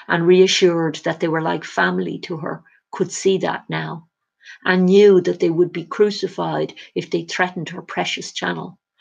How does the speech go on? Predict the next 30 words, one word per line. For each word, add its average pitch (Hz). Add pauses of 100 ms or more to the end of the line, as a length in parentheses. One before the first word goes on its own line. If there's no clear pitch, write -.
(200)
or 170
went 180
against 180
her 151
in 175
any 185
way 170
which 175
displeased 180
her. - (800)
It 185
was 185
all 185
getting 180
a 156
bit 190 (140)
real, 165 (680)
where 185
it 165
had 170
been 170
all 175
stories 165
that -
didn't 185
affect 185
them 165
personally 175 (160)
much 165
before. 160